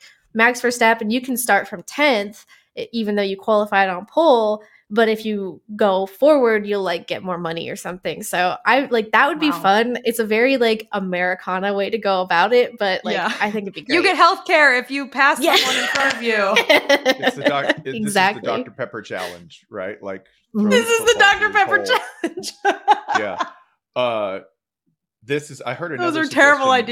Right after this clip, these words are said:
Speaker 2: ideas. I love them.
Speaker 3: Yeah, is that one way? We, can we adopt the Formula E solution for that, where we start in reverse order and switch dri-, have to switch drivers?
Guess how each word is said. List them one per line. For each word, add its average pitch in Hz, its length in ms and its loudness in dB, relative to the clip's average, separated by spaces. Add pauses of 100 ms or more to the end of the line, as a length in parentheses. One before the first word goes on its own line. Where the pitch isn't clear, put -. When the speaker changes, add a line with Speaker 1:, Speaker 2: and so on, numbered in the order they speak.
(160)
Speaker 2:
ideas. 202 60 -8
I 214 100 -6
love 208 300 -6
them. 196 280 -10 (380)
Speaker 3:
Yeah, 117 180 -6
is 104 140 -10
that 123 160 -6
one 135 160 -12
way? 110 160 -6
We, 101 160 -16
can 123 160 -16
we 120 100 -10
adopt 123 340 -8
the 120 80 -12
Formula 110 460 -12
E 107 160 -16
solution 92 640 -18 (600)
for 107 120 -16
that, 92 300 -12
where 95 180 -12
we 92 360 -18 (100)
start - 400 -10
in 110 80 -20
reverse 110 340 -14
order 104 420 -12
and 127 280 -10
switch - 320 -16
dri-, 120 160 -14
have 123 180 -10
to - 80 -18
switch - 380 -20
drivers? 98 640 -14